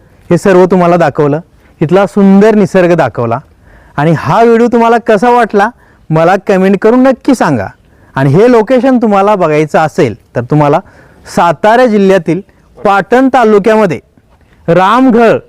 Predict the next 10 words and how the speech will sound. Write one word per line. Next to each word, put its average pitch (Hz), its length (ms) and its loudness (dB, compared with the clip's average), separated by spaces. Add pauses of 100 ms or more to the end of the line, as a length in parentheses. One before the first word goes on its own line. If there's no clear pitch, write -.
म्हणून 180 180 0
एक 214 200 0
पॉइंट 214 260 0
आहे, 202 180 0 (400)
या 160 100 2
ठिकाणी 202 360 0
तुम्ही 208 260 2
या 196 140 2 (500)
आणि 185 200 0
या 214 160 2